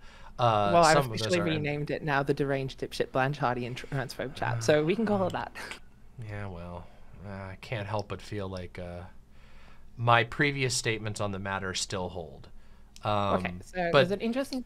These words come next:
Speaker 2: comment you made there that I
Speaker 1: Sure.
Speaker 2: might be where we take the core disagreement in.
Speaker 1: Sure.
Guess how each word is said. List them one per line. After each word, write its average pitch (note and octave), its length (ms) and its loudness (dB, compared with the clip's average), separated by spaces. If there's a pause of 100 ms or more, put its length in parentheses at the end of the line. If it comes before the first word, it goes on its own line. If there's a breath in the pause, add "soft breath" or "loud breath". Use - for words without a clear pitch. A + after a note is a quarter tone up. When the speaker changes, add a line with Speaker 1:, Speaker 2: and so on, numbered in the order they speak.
(120)
Speaker 2:
comment F3+ 340 0
you E3+ 140 -2
made D3 240 -2
there B2+ 140 -2
that C3 140 -2
I C3+ 260 -4
Speaker 1:
Sure. A2+ 280 0
Speaker 2:
might D#3+ 240 -2
be E3+ 140 -2
where E3 140 -4
we D#3 120 -6
take C#3 220 -6
the C3 160 -6 (280)
core D#3 260 -2
disagreement C#3+ 540 -6
in. C#3 200 -10 (440 soft breath)
Speaker 1:
Sure. - 260 0